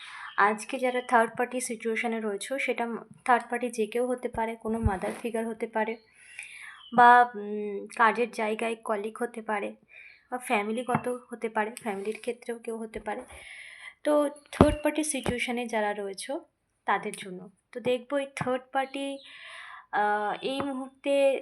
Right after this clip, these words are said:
থার্ড পার্টির সাথে কি, কি চলছে তোমার পার্সনের, এবং এই থার্ড পার্টির অ্যাক্টিভিটি কি, কি করতে চাইছে, কি এই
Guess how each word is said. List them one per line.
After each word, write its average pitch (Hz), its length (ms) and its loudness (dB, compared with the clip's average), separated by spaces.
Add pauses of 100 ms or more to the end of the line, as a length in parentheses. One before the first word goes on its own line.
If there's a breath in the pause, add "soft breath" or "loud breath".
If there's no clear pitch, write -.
(240)
থার্ড 262 240 2 (100)
পার্টির 269 260 -4
সাথে 254 400 -2
কি, 254 220 -18 (840)
কি - 160 -6
চলছে 247 440 0
তোমার 233 240 -4
পার্সনের, 226 520 -2 (600 loud breath)
এবং 214 380 -2
এই 220 180 -6
থার্ড 226 300 0
পার্টির 233 260 -2
অ্যাক্টিভিটি 226 520 -4
কি, 247 340 -8 (840 loud breath)
কি 262 100 -4
করতে 240 360 2
চাইছে, 240 480 2
কি 247 400 -6
এই 214 220 -4